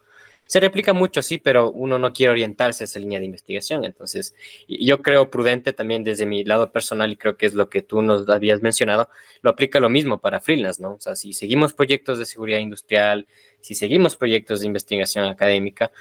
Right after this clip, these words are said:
o si eres un todólogo. En mi caso, investigador académico, somos un poco todólogos, pero siempre queremos enfocarnos en líneas. Y bueno, Samantha,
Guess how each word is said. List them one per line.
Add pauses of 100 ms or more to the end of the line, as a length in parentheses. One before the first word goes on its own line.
(140)
o
si
eres
un
todólogo. (140)
En
mi
caso,
investigador
académico,
somos
un
poco
todólogos, (480)
pero
siempre
queremos
enfocarnos
en
líneas. (340)
Y
bueno,
Samantha,